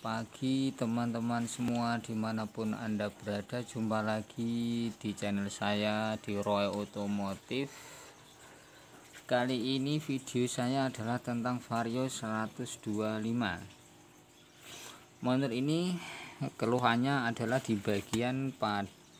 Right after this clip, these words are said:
di dalam, eh, di bagian rumah kampas gandanya sini.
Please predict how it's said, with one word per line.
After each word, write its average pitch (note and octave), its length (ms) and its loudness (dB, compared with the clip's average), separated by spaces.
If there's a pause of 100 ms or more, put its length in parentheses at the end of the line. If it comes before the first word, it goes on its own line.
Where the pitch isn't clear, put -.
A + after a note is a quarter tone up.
(440)
di B2 240 0
dalam, B2+ 720 4
eh, G2+ 240 2
di - 160 0
bagian A#2+ 560 0
rumah A2+ 320 4
kampas G#2+ 400 0
gandanya G2+ 480 0
sini. G#2+ 520 -2